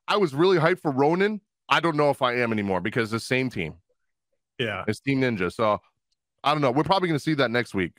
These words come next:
Speaker 1: on the showcase.
Speaker 2: Yeah. Yeah.
Speaker 1: Oh, we, we gotta talk about that before the, uh, podcast ends too, what your predictions are gonna for, uh, for that.
Speaker 2: That's,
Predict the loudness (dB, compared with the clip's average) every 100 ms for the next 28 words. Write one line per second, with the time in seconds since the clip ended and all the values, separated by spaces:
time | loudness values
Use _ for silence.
0 | -6 -4 -2 -2 -2 -4 -6 -12 _ _
1 | _ _ _ _ _ -8 -6 -8 -14 _
2 | -12 -12 -12 -4 -2 -2 0 0 0 0
3 | 0 0 0 -2 -2 -2 -2 -2 -4 -6
4 | -2 -2 0 -4 -4 -6 -6 -4 -2 -2
5 | -2 -6 -4 -4 -4 -6 -6 -6 -8 -10
6 | -12 -4 -2 -2 -4 -6 _ _ _ _
7 | -10 -6 -6 -4 -4 -4 -8